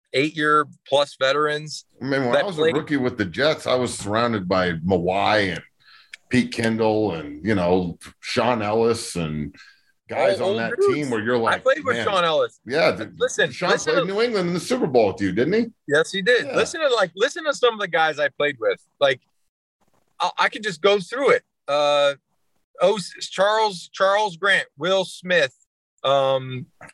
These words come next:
Speaker 2: Old, old.
Speaker 1: Zach Thomas, Zach
Speaker 2: Old.
Speaker 1: Thomas, Jason Taylor.
Speaker 2: Junior Seau.
Speaker 1: Junior Seau. All these dude, uh, Fred McAfee, um,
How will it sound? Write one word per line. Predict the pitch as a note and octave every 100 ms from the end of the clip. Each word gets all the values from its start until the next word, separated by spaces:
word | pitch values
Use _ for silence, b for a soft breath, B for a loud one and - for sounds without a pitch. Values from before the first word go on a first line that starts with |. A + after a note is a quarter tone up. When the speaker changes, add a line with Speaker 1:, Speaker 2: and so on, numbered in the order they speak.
| A2+
Speaker 2:
Old, | A2 G#2 E2+ - _ -
old. | A2+ A2+
Speaker 1:
Zach | F#3 G3+ G#3 -
Thomas, | G#3 G#3 E3+ C3+
Zach | D#3 E3+ D3+
Speaker 2:
Old. | C3
Speaker 1:
Thomas, | F#3 F3 D3+ B2 - - - _ _ _ _
Jason | B2+ F3+ G#3 F3 G3+ F#3
Taylor. | G3+ G3 F#3 E3 C#3
Speaker 2:
Junior | B2 E3+ D#3
Seau. | - - C3+ B2+ G#2+ F2 - B B B
Speaker 1:
Junior | F#3 A3+ A#3
Seau. | G3 - G#3 G3 E3 C#3 A#2 G#2 -
All | E3 A#3
these | A#3+ G3 D3
dude, | G3+ F3 B2+ - -
uh, | D#3 D3+ D3 - - - -
Fred | A3 A#3+ G3
McAfee, | A3 A3+ F3 C#3 D#3+ C3+ A#2 G#2+ _ _ _ -
um, | E3 D#3+ D#3 D3+ D3